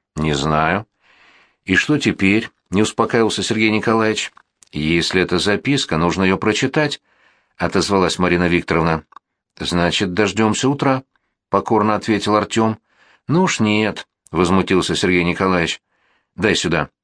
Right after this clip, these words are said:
Неужели ни у кого не осталось спичек? Миш,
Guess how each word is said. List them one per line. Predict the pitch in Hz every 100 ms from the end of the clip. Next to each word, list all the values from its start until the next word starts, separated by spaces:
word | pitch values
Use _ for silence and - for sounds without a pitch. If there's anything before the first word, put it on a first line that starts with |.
| _ _ -
Неужели | 80 95 90 107 107
ни | 101
у | 104
кого | 90 104 101
не | 104
осталось | 104 - 110 107
спичек? | - 92 76 - - _ _ _ _ -
Миш, | 156 107 -